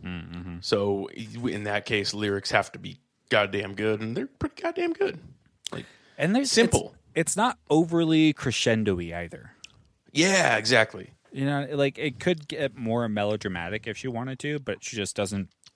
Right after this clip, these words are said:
Speaker 1: quite go there for
Speaker 2: Yeah.
Speaker 1: whatever reason.
Speaker 2: Yeah.
Speaker 1: Yeah.
Speaker 2: Whereas, like, with, like, Lady Gaga or Miley Cyrus, you'd be expecting that
Speaker 1: Right.
Speaker 2: at the bridge or the chorus or something, but it really just, it stays in that pocket.
Speaker 1: Mm-mm.
Speaker 2: Uh, you know, like, Phoebe Bridgers does that.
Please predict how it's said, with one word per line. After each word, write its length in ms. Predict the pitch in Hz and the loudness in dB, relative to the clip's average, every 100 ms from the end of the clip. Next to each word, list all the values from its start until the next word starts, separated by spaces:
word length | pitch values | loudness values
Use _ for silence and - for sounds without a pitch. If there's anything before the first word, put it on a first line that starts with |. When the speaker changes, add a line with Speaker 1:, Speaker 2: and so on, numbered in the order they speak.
| - | -10
Speaker 1:
quite 240 | 98 90 | -8 -8
go 120 | 87 | -10
there 180 | 90 123 | -8 -10
for 40 | - - - 135 | -10 -20 -20 -10
Speaker 2:
Yeah. 160 | - 170 | 2 6
Speaker 1:
whatever 260 | 175 123 117 | 6 6 2
reason. 340 | 117 120 123 - _ _ _ _ | -6 -6 -10 -12 _ _ _ _
Speaker 2:
Yeah. 220 | - 135 - _ _ - | 2 2 2 _ _ -4
Speaker 1:
Yeah. 80 | - | 4
Speaker 2:
Whereas, 240 | 151 131 | 4 6
like, 240 | 139 135 - _ _ - _ | 4 2 -6 _ _ -20 _
with, 160 | 139 139 | 2 4
like, 160 | 123 | 4
Lady 240 | 117 127 127 | 4 4 6
Gaga 340 | 120 117 117 110 | 6 6 6 4
or 120 | 107 | 4
Miley 300 | 107 110 107 | 2 2 2
Cyrus, 420 | 107 110 107 - | 2 2 2 -2
you'd 140 | 107 | -4
be 100 | 101 | -2
expecting 760 | 104 - - - 110 - 98 90 | -2 0 -2 -2 -4 -4 -8 -6
that 240 | 95 92 - _ | -6 -6 -10 _
Speaker 1:
Right. 300 | - 90 80 - - | -4 -2 -4 -10 -8
Speaker 2:
at 120 | 117 | -6
the 60 | 110 | -2
bridge 360 | 113 117 110 | -2 0 0
or 40 | 107 | -4
the 80 | 95 | -2
chorus 520 | - 120 117 113 - | 2 4 6 4 2
or 40 | |
something, 520 | - 123 110 120 117 - _ _ _ _ _ _ - | 0 -2 -2 -2 -2 -6 _ _ _ _ _ _ 2
but 240 | 110 - | 2 2
it 160 | 117 113 | -4 0
really 300 | 117 110 107 | 2 2 2
just, 300 | 107 - - | 0 -2 -4
it 160 | - | -6
stays 560 | - - 120 113 110 104 | -2 0 2 0 -2 -4
in 100 | 107 | -6
that 200 | 101 - | -6 -4
pocket. 460 | 110 98 - - _ _ - | -4 -2 -8 -12 _ _ -14
Speaker 1:
Mm-mm. 420 | 98 90 85 85 - | -10 -10 -12 -16 -10
Speaker 2:
Uh, 460 | 107 - 123 78 - | -8 -6 -6 -6 -4
you 140 | 143 | 2
know, 120 | 139 | 4
like, 140 | 131 117 | 4 2
Phoebe 240 | 170 147 | -2 0
Bridgers 380 | 135 127 127 101 | 4 4 4 -2
does 240 | - 95 | -4 -4
that. 240 | 101 101 | -4 -6